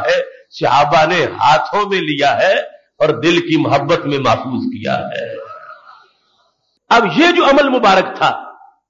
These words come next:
रसूल अकरम सल्लल्लाहु अलैहि वसल्लम के सामने, ये दलील है हमारी इस बात की कि मुंह मुबारक को सहाबा ने मुतबर्रक जाना और माना। और नबी अलैहिस्सलातु वस्सलाम ने इसकी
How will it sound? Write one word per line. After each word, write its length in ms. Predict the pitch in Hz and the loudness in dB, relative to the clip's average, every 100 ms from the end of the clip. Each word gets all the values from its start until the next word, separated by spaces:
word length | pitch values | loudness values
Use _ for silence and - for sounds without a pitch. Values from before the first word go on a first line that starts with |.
| _ - | _ -6
रसूल 360 | 170 226 214 | -6 -2 2
अकरम 340 | 185 196 220 220 | 2 4 2 0
सल्लल्लाहु 680 | - 214 190 170 156 180 185 | -2 0 0 0 2 4 4
अलैहि 160 | 208 | 2
वसल्लम 340 | 180 196 190 180 | 0 0 0 -2
के 160 | 214 214 | -2 -4
सामने, 460 | - 165 220 151 107 - _ _ _ _ 117 | -2 -2 -2 -4 -8 -12 _ _ _ _ -4
ये 160 | 233 226 190 | 2 2 2
दलील 380 | 160 165 220 190 | 0 0 2 0
है 160 | 123 170 147 | 0 0 0
हमारी 340 | 147 147 147 180 170 | 0 0 2 0 -2
इस 100 | 165 - | -6 -4
बात 280 | 147 156 - | -2 -2 -4
की 200 | 160 240 - - - _ _ - | -8 -8 -12 -20 -20 _ _ -2
कि 100 | 190 | 0
मुंह 340 | 151 180 247 262 | 2 2 4 4
मुबारक 560 | 214 165 170 220 - - - 180 | 2 0 2 2 0 -4 -12 -4
को 180 | 208 233 247 - | 2 2 2 -4
सहाबा 500 | - 175 123 165 208 214 | -6 -4 -2 0 2 2
ने 160 | 233 208 | 0 -2
मुतबर्रक 720 | 160 160 143 196 254 233 143 | -4 -4 0 2 4 0 -2
जाना 300 | 151 156 208 294 - - - _ 151 | 0 0 -2 -4 -8 -16 -20 _ -2
और 160 | 170 139 | -2 0
माना। 300 | 160 214 202 - - - - _ - | 0 2 2 -2 -8 -16 -20 _ -4
और 100 | 185 | -2
नबी 240 | 214 285 | 0 0
अलैहिस्सलातु 480 | 262 220 208 214 214 | 2 0 2 0 0
वस्सलाम 400 | 196 190 202 208 | -4 0 0 0
ने 80 | 208 208 | -2 -6
इसकी 260 | - 208 | -12 -12